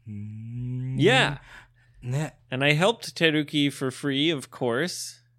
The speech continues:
Speaker 1: うん。
Speaker 2: He's a good friend, and it was a nice experience for me.
Speaker 1: うん。
Speaker 2: But, uh,
Speaker 1: バーベキューでもしたの？夜。
Speaker 2: Uh, n-, no.
Speaker 1: うん。
Speaker 2: Uh, but he, he, uh, paid me back by,
Speaker 1: うん。
Speaker 2: uh, buying me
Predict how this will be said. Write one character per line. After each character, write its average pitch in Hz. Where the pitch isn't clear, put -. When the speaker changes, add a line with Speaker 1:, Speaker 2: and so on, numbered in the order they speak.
Speaker 1:
う 139
ん。 117
Speaker 2:
He's 123
a -
good 127
friend, 127
and 107
it 117
was 117
a -
nice 123
experience 113
for 117
me. 117
Speaker 1:
う 131
ん。 95
Speaker 2:
But, 135
uh, -
Speaker 1:
バ 147
ー 147
ベ 156
キ 143
ュ -
ー -
で 113
も 98
し -
た 120
の？ 104
夜。 87
Speaker 2:
Uh, 131
n-, 131
no. 117
Speaker 1:
う 117
ん。 80
Speaker 2:
Uh, 113
but 120
he, -
he, 123
uh, 113
paid 170
me 160
back 127
by, 113
Speaker 1:
う 117
ん。 107
Speaker 2:
uh, 101
buying 139
me 127